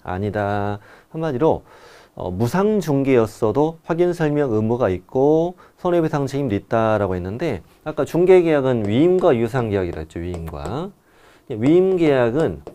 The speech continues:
위임 계약은 무상인 계약이 원칙입니다. 무상이 원칙이고 유상도 가능합니다. 가능한데 무상 위임의 경우에도 선량한 관리자의 주의무가 있을 거 아니에요.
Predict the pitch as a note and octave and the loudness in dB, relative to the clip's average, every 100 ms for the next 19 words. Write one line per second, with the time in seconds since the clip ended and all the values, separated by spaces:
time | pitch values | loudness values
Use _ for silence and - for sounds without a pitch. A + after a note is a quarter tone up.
0 | _ _ _ _ A#2+ C3 C3 A#2 G#2+ C#3 | _ _ _ _ -4 -2 -2 -2 0 -2
1 | D#3 D#3+ - - G2+ A#2+ E3+ F3+ F3 E3 | -4 -8 -18 -12 -8 -6 -4 -2 0 0
2 | D#3+ B2 A2 G2+ G#2+ G#2 B2 - B2 F2 | 0 0 -2 0 0 0 -2 -4 -4 -4
3 | D2 F2 D2+ - _ _ - A2 B2+ C#3 | -6 -8 -10 -16 _ _ -10 -8 -6 -2
4 | C#3 G2 G#2 - A#2 F#2+ G#2+ C#3+ E3 - | -2 -2 -4 -6 -8 -6 -2 -2 -2 -10
5 | _ A2+ C#3+ F#3+ F3 A#2+ G#2+ G#2 C#3+ C#3+ | _ -6 -2 0 2 0 -2 -4 -6 -8
6 | D2+ D2+ C3+ F#3+ - - _ _ _ _ | -8 -8 -10 -10 -18 -20 _ _ _ _
7 | - - _ - B2 C3 C#3 D#3+ A2 D#2 | -14 -14 _ -14 -12 -10 -6 -4 -4 -6
8 | - - - C#3 D3 F#3+ G3 D#3+ A#2 D3 | -18 -20 -6 -4 0 2 2 2 2 4
9 | D3+ D#3 C#3 A#2+ A#2 A2+ G#2 D#3 F#3+ G3 | 4 2 2 0 0 0 2 0 0 -4
10 | - - - F#3 F#3+ F3+ F3 F3 C#3+ C3 | -18 -18 -6 2 4 4 2 0 0 2
11 | B2+ C3 B2 - B2+ C3+ A#2 G2+ B2+ - | 2 2 0 0 0 2 2 0 -2 -4
12 | G2 E2+ D2 C#2 | -4 -4 -8 -12